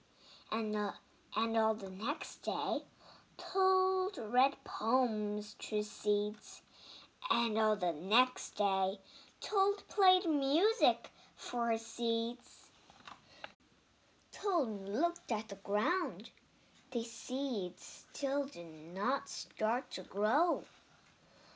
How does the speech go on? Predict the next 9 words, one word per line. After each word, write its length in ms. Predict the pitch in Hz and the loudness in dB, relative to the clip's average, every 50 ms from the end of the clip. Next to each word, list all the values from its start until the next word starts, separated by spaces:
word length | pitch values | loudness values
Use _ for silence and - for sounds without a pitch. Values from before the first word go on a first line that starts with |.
| - _ - | -20 _ -8
"What 360 | - 415 440 427 427 427 427 | -4 0 4 4 4 4 2
shall 440 | - - - - 403 339 330 320 320 | -2 -6 -4 0 2 4 6 6 6
I 300 | 311 311 311 320 302 277 | 6 6 6 4 4 2
do?" 760 | 247 233 226 247 262 262 254 247 233 226 220 214 214 208 202 - _ _ - | 0 -2 0 2 4 6 6 6 6 6 4 2 2 0 -4 -8 _ _ -20
cried 560 | - - - 220 214 202 196 196 196 196 - | -18 -10 -4 -2 0 0 0 0 -2 -4 -6
Toad. 600 | - - 190 196 196 190 185 196 196 190 202 - - _ _ _ _ _ _ _ _ - - - - - - _ _ _ _ _ _ _ _ _ _ _ - - - - _ _ | -8 -4 -2 0 0 0 0 -2 -4 -6 -10 -12 -18 _ _ _ _ _ _ _ _ -20 -20 -20 -20 -20 -20 _ _ _ _ _ _ _ _ _ _ _ -20 -20 -20 -20 _ _
"These 420 | - - 226 277 302 277 220 - - | -6 0 4 4 6 4 4 0 -4
must 580 | 190 196 214 269 381 415 415 403 - - - - | -4 -2 2 4 6 6 6 4 0 -6 -4 0
be 300 | - 247 233 233 247 - | 2 4 4 4 0 -4